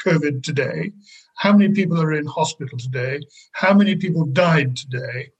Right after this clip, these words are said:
Um, it, it's all, as, as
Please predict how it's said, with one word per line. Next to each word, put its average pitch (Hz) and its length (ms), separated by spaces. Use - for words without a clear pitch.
Um, 165 580
it, 185 400
it's 190 240
all, 202 420
as, 165 340
as 156 140